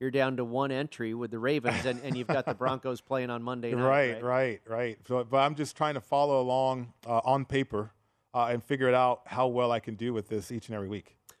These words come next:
Speaker 1: All right, we're gonna take a look at the Circa Millions and the success of the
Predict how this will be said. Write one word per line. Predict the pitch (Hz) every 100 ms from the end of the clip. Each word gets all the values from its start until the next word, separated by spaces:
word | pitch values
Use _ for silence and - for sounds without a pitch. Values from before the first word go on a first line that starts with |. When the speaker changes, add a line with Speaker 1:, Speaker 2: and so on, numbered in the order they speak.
| _
Speaker 1:
All | 139
right, | 135
we're | 135
gonna | 156 151
take | 147 139
a |
look | 131 139 -
at | 131 -
the |
Circa | - 143 139 123
Millions | 117 131 139 117 110 104 127
and | 117 110 107 113
the | 110
success | - - - 135 120 -
of | 117 98
the | 113 110